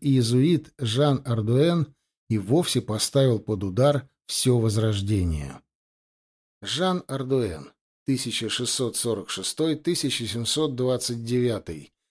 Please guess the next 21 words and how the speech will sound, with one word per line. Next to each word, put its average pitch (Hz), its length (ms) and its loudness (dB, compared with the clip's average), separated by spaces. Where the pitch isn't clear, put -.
французский 143 760 0
ученый 143 580 0
и - 180 -8
иезуит, 127 680 -2
специалист 151 800 -2
по 139 100 4
античной 131 600 -2
филологии, 139 760 -2
историк 123 500 0
и 123 40 0
богослов. 113 760 -6
Считался 185 600 0
непререкаемым 135 1040 2
авторитетом 151 800 -2
в 123 100 -2
области 117 440 2
богословия, 127 840 0
археологии, 147 1080 0
изучения 135 680 0
древних 117 600 -2
языков, 110 680 -4